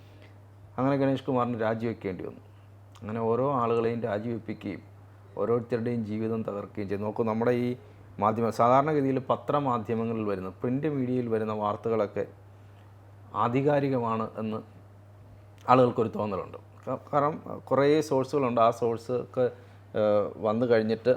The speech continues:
ആ വാർത്ത യാ-, സത്യമാണോ, അതിനകത്ത് വാസ്തവ വിരുദ്ധമായിട്ട് എന്തെങ്കിലും ഉണ്ടോ എന്നൊക്കെ ഉള്ളത് അന്വേഷിച്ചതിന്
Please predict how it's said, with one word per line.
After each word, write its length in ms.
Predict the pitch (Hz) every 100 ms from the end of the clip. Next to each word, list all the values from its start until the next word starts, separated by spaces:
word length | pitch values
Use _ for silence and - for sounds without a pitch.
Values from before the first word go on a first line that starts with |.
| 120
ആ 100 | 120 120
വാർത്ത 380 | 113 113 - - 131 - 120
യാ-, 280 | 110 110 - 107
സത്യമാണോ, 580 | 101 - 127 117 110 98 -
അതിനകത്ത് 400 | 113 113 110 120 107
വാസ്തവ 320 | 104 - 120
വിരുദ്ധമായിട്ട് 560 | 120 113 113 113 110 110
എന്തെങ്കിലും 300 | 104 107 107
ഉണ്ടോ 180 | 104 107
എന്നൊക്കെ 260 | 107 101 107
ഉള്ളത് 220 | 104 104 - - - -
അന്വേഷിച്ചതിന് 640 | 113 131 139 131 139 131